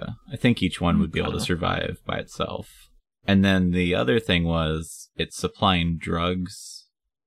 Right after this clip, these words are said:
Speaker 1: to them, either to help them stay asleep for longer periods than they could naturally go, or to wake them up suddenly.
Speaker 2: Or both.
Speaker 1: Yeah.
Speaker 2: 'Cause I think just how it, how it reads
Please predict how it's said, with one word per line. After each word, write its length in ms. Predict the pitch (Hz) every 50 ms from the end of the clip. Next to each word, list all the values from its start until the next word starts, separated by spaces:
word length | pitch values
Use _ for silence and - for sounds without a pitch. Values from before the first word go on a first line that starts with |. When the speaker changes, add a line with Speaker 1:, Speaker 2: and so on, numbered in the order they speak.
| _ _ _
Speaker 1:
to 120 | - -
them, 420 | 113 117 120 117 117 117 113 123 - _ _ _ _ _ _ _ _ _ _ _ _ _ _ _
either 220 | 107 101 95 95
to 100 | 87 90
help 240 | 87 87 92 90 -
them 260 | - 107 98 95 95 98 -
stay 280 | - - - 117 123
asleep 440 | 131 135 - - - 135 131 139 -
for 140 | - - 123
longer 380 | 113 110 107 113 120 123 123 -
periods 680 | - - 131 127 127 131 131 127 127 - - - - - -
than 100 | 104 104
they 140 | 104 98
could 160 | - - - 80
naturally 460 | 92 98 107 - - 131 131 131 131
go, 380 | 135 139 147 - - 143 139 - _ _ _ _ _ _ _ _ _ _ _
or 180 | - 95 95
to 80 | 85 85
wake 240 | 85 87 85 - -
them 120 | 85 85
up 160 | 85 82 -
suddenly. 580 | - - - - - - - - - 85 107 - _ _ _ _ _ _ _
Speaker 2:
Or 140 | 151 123 113
both. 500 | 110 110 110 120 143 135 - - - - - _ _
Speaker 1:
Yeah. 340 | - - 76 57 - 92 98 - - -
Speaker 2:
'Cause 160 | - 139 131
I 80 | 151 151
think 280 | - 196 196 185 -
just 320 | - - 147 143 - - -
how 280 | - 147 135 135 131 127
it, 280 | 123 117 - - - - _ _
how 240 | - 131 123 123 123
it 60 | 117
reads 920 | 110 113 107 110 113 110 113 113 110 113 - - - - - - - -